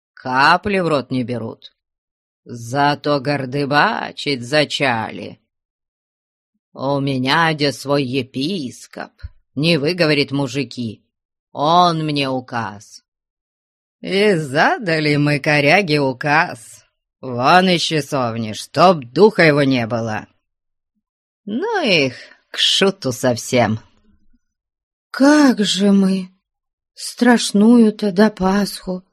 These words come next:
без попа будем?" Унылым голосом спросила у мужа Аксинья Захаровна. "А Евпроксия-то чем не поп?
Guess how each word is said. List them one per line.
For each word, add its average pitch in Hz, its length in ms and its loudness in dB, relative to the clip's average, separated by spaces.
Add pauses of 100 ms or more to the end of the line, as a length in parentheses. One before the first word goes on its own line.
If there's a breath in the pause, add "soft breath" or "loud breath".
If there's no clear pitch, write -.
(800)
без 220 360 2
попа 220 540 0
будем?" 180 640 -6 (760)
Унылым 143 640 4
голосом 135 560 2
спросила 127 600 0
у 120 120 2
мужа 175 440 2
Аксинья 135 600 0
Захаровна. 104 960 -6 (1500)
"А 190 200 2
Евпроксия-то 147 1160 -2
чем 160 320 0
не 143 100 -4
поп? 127 360 -8